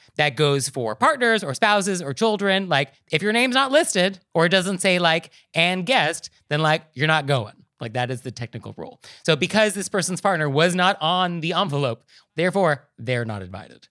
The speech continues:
And so it's a little problematic since it's like, you know, I have a long-term partner. You've met them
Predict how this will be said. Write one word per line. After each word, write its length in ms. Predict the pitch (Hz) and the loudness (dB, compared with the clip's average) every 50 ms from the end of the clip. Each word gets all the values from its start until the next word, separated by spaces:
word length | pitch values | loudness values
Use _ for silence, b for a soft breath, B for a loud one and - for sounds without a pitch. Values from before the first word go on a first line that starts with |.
| _ _ _ - | _ _ _ 0
And 240 | 147 156 160 156 - | 0 0 0 0 -2
so 400 | - 185 160 156 151 165 - - _ _ - | 2 4 4 4 4 2 0 -6 _ _ -6
it's 220 | 285 415 427 - | -6 -6 -6 -6
a 80 | 440 427 415 427 427 | -8 -8 -4 -2 0
little 200 | 427 415 427 427 | 0 0 0 -2
problematic 760 | - - 294 247 190 185 156 135 120 104 104 120 175 - - _ | -2 0 0 0 0 0 0 -2 -2 -2 -4 -8 -10 -12 -14 _
since 260 | - - 220 214 190 214 | -12 -8 -6 -6 -6 -6
it's 140 | 190 180 | -4 0
like, 240 | 196 190 180 175 - - | 2 2 2 0 -2 -4
you 160 | 160 180 214 | -2 -2 0
know, 300 | 202 190 202 220 254 294 | 2 2 4 4 4 4
I 100 | 277 240 | 4 2
have 240 | 196 180 175 160 143 | 2 2 2 2 0
a 80 | 139 131 | 0 0
long-term 460 | 123 127 131 135 123 120 120 107 101 | -2 -2 -2 -2 -4 -4 -6 -6 -4
partner. 420 | 135 143 143 - - - - - _ b b b b b b b | -4 -6 -6 -6 -10 -14 -16 -18 _ b b b b b b b
You've 200 | - 156 202 175 | -2 0 0 2
met 300 | 151 135 165 - - - 147 | 2 2 2 2 2 0 -4
them 260 | 120 - - - | -10 -10 -12 -18